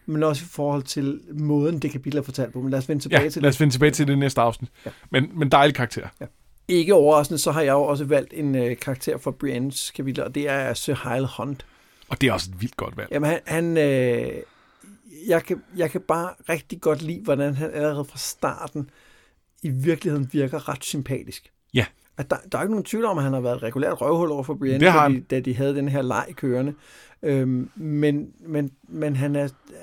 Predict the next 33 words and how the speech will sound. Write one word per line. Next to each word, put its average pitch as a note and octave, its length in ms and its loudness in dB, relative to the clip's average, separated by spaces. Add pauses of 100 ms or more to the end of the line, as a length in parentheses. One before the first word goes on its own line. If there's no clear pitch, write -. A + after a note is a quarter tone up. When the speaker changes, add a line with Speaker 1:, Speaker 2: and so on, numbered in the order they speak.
Speaker 1:
han D3 200 -4
virker, F3+ 200 2
som F#3+ 140 -2
om E3+ 80 -2
han D#3+ 140 -4
ikke E3+ 180 -6
er F3 120 -6
en, C#3 400 -6 (180)
han C#3 120 -6
er D3 40 0
ikke E3 140 -2
en E3 60 -6
bad E3 220 -2 (100)
guy. G2 300 0 (420)
Altså, C#3 180 -4
han C3 280 -2 (120)
får D3 80 -8
stoppet D3+ 440 2
den D3+ 120 0
her, B2+ 520 -2
øh, G#2 380 -12 (360)
øh, A#2+ 120 -8
det C3 140 -18
her C#3 100 0
forsøg C#3 340 -6
på C#3+ 80 -6
en B2+ 100 -2
voldtægt C3 400 -4
og C3 80 -6
tyveri, C3+ 440 -2 (520)
øh, B2 480 0
og A#2+ 240 0
han A#2+ 460 -2